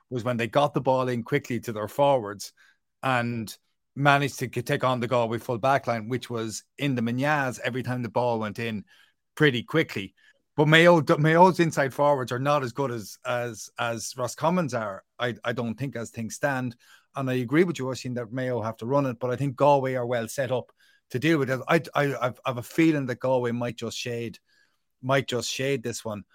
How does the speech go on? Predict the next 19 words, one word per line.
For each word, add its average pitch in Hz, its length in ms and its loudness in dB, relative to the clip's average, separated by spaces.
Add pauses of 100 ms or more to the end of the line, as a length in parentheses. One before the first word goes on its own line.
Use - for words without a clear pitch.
(280)
And 123 460 -2 (600)
it, 139 220 -2
it, 135 180 0 (240)
it 139 160 0
is, 156 260 4
though, 127 460 4 (220)
it 135 140 0
is, 143 140 0
though, 131 200 2
a, 123 280 0
a, 120 200 -4
again, 127 300 -2
a 117 40 -8
tight 131 300 -8
game. 131 180 -6
And 127 140 -4
the 120 40 -6
first 151 320 -4
game 135 380 -4